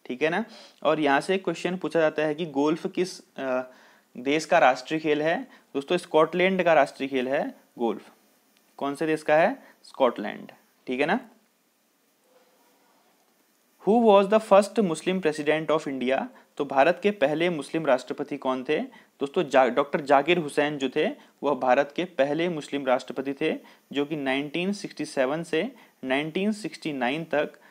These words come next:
इंडिया के प्रेसिडेंट रहे। तो इसका आंसर है ऑप्शन नंबर टी, सी, डॉक्टर जाकिर हुसैन। Which committee recommended for three language formula? तो किस समिति ने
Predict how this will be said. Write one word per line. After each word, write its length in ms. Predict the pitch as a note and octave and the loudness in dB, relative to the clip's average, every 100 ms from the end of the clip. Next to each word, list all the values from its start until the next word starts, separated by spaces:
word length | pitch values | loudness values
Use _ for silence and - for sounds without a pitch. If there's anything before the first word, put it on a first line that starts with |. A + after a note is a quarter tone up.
| _ - | _ -12
इंडिया 320 | C#3+ C#3 C3 | -6 -2 0
के 200 | A#2 C#3+ C4 - _ _ | 0 -2 -2 -6 _ _
प्रेसिडेंट 580 | B2+ B2+ C3 A#2+ D#3 G3+ | -6 -6 -2 -2 -2 -4
रहे। 240 | B2 A#2+ - _ _ | -4 -6 -14 _ _
तो 60 | C3+ | -6
इसका 240 | C#3 - | -6 -4
आंसर 260 | D3 C#3 D3 | -6 -4 -2
है 140 | F3 | 0
ऑप्शन 320 | G3+ B2 - C3+ | 0 -2 -4 -10
नंबर 180 | B2+ | -8
टी, 420 | A#2+ - F3+ C#4 - _ | -8 -6 -6 -6 -14 _
सी, 400 | - - G#3 C4+ - _ | -8 -4 -4 -6 -16 _
डॉक्टर 420 | A#2+ B2+ - E3+ D#4+ _ - | -2 -2 0 -2 -4 _ -16
जाकिर 580 | B2 B2+ B2 F3 A#3 - - | 0 0 2 0 -2 -8 -10
हुसैन। 300 | C#3+ B2 - - _ _ _ _ _ _ _ _ _ _ _ _ _ _ _ _ _ _ _ _ | -2 -2 -4 -14 _ _ _ _ _ _ _ _ _ _ _ _ _ _ _ _ _ _ _ _
Which 220 | E3+ A3 | -2 2
committee 480 | - G3+ G#3 A#3+ A#3 | 4 6 6 4 2
recommended 480 | F#3+ E3 E3+ F3 G#3 - | 2 0 2 2 0 4
for 140 | F#3 | 4
three 380 | G3 - E3+ G3+ | 4 -2 -2 0
language 460 | D3+ C3 C3+ F3+ - | 0 0 -2 -2 -2
formula? 320 | A2 G#2+ G#2 - - _ _ | -2 -2 -6 -8 -14 _ _
तो 80 | D3 | -8
किस 300 | - G3+ - | -4 -6 -4
समिति 380 | D3+ D3+ D3 E3+ | -6 -4 -4 -2
ने 240 | F3 C#4+ | -2 -4